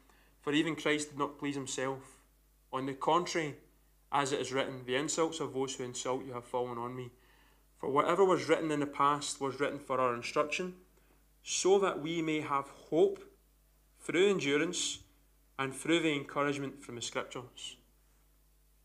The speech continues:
In other words, what Paul is saying here is the example of Jesus in the Scriptures was for our benefit, so that we might endure,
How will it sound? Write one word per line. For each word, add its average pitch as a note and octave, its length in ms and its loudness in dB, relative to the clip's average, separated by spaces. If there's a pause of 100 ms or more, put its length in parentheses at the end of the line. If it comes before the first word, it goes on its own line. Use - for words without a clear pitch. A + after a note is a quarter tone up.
In C#3 60 -4
other C#3+ 160 4
words, D3 420 4 (840)
what F3 240 -2
Paul E3 180 2
is C#3+ 100 -6
saying D3 380 -2
here C3 260 -4 (800)
is B2+ 220 -6
the C3 80 2
example C#3 560 2
of E3 100 0
Jesus D#3 300 -2
in D3+ 80 -4
the C3 80 -6
Scriptures C#3+ 720 -6 (720)
was C3 200 -2
for B2+ 220 -2
our E3+ 220 4
benefit, E3+ 480 -2 (520)
so - 180 -10
that C3 180 -4
we E3 140 -2
might F3+ 220 2
endure, C#3 480 -4